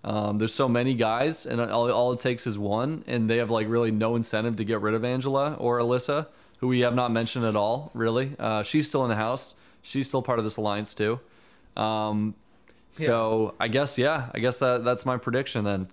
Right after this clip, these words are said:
Speaker 1: Kayla and Justine. Boom. There you go.
Speaker 2: Yeah. And I feel like Kayla's been getting a lot of, uh, screen time. So I feel like we'll see her in the final.
Speaker 1: Yeah, you're probably right.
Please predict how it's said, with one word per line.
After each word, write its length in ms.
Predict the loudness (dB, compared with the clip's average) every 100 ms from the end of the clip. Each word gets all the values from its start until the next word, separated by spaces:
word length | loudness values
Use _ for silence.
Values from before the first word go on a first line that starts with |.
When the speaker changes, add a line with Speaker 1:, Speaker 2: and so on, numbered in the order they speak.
| -4
Speaker 1:
Kayla 320 | 0 2 2
and 100 | 2
Justine. 560 | 0 -2 -2 -2 -2 -6 _ _ _
Boom. 340 | -2 0 -2 -6 _
There 160 | -4 0
you 60 | 2
go. 220 | 0 -2 -14 _ _ _ -6
Speaker 2:
Yeah. 340 | -4 -4 -8 -16 _ _ _ -10
And 220 | -4 -2
I 60 | -2
feel 160 | 0 -2
like 180 | -2
Kayla's 360 | -2 -2 -2 -4
been 180 | -8 -6
getting 260 | -4 -4
a 100 | -6
lot 460 | -4 -2 -2 -4 -8
of, 300 | -10 -10 -8
uh, 240 | -10 -10
screen 400 | -12 -14 -10 -10
time. 440 | -12 -18 -18 -20 -20 _ _ _ _ _ _ _ _ _ _
So 160 | -12 -10
I 60 |
feel 220 | -10 -8
like 200 | -6 -6
we'll 120 | -8 -12
see 180 | -12
her 100 | -12
in 80 | -14
the 80 | -16
final. 440 | -18 -20 -20 -20 -20 _ _ _ _ _ _ -6
Speaker 1:
Yeah, 100 | -4
you're 140 | -2
probably 240 | -2 0
right. 340 | 0 0 -2